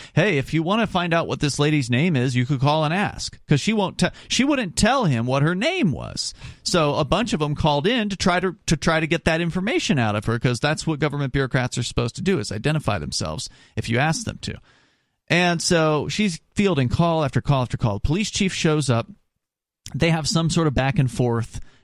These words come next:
as he kinda walks in the door. And then the police chief steps away from the interaction with Press N H Now and goes in and pokes his head into the dispatcher area, and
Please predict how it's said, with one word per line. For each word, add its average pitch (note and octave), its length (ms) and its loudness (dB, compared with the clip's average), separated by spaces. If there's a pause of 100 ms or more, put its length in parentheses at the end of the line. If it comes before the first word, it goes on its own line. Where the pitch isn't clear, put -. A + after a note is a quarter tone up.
as A#2 180 0
he C3 100 0
kinda C3 200 2
walks A#2 360 -2
in B2 140 2
the A2 60 0
door. A2 540 0 (440)
And A#2+ 220 0
then D3 400 2
the A2+ 60 -6
police E3+ 320 2
chief D3 400 -2 (340)
steps - 520 -2
away D#3+ 400 2
from C#3 360 0
the A#2+ 140 2
interaction B2+ 600 0
with A2 160 -4
Press C3 260 0
N B2 100 2
H A2 240 -4
Now F#3 340 0
and C3 220 -4
goes D#3 300 0
in C3 180 0
and A#2+ 100 -4
pokes D#3 240 0
his C3 140 -6
head C#3+ 200 2
into A#2+ 640 0
the C#3+ 140 -6
dispatcher A#2+ 640 -2
area, G#2+ 460 -2 (360)
and B2 460 0